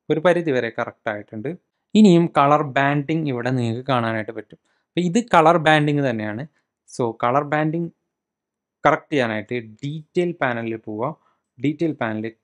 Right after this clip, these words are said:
കളർ എന്ന് പറയുന്ന ഓപ്ഷൻ ഉണ്ട്, ഇത് ഇൻക്രീസ് ചെയ്ത് കൊടുക്കുക. അപ്പോൾ കളർ ബാൻഡിങ് ഒരു പരിധി വരെ കളർ ബാൻഡിങ് അഡ്ജസ്റ്റ് ആയിക്കൊള്ളും. ബാക്കി ലുമിനൻസും കൂടെ അഡ്ജസ്റ്റ് ചെയ്ത് ആ ഭാഗം കറക്റ്റ് ചെയ്യുക.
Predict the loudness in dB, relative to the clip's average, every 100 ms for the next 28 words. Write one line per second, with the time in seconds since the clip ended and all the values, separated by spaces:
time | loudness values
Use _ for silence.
0 | -4 -2 0 -2 -2 -4 -4 -6 -6 -10
1 | -12 -10 -10 -8 -12 -14 _ _ _ -8
2 | -6 -8 -10 _ _ _ _ -6 -6 -8
3 | -10 -10 -10 -12 -12 -12 -14 -16 -20 _
4 | _ _ _ _ _ _ _ _ _ _
5 | _ _ _ _ -4 -2 -2 -4 -6 -6
6 | -10 -12 _ _ -4 -4 2 0 0 -4
7 | -4 -4 -6 -6 -6 -6 -10 -8 -10 -10
8 | -14 _ _ _ -10 -10 _ -12 -12 -8
9 | -8 -8 -14 -20 -20 _ -16 -8 -6 -8
10 | _ -12 -10 -12 -10 -6 -6 -6 -8 -12
11 | -12 -16 -18 _ -16 -14 -14 -12 -12 _
12 | _ _ _ -18 -14 -12 -14 -12 -12 -12
13 | -14 -16 _ -20 -20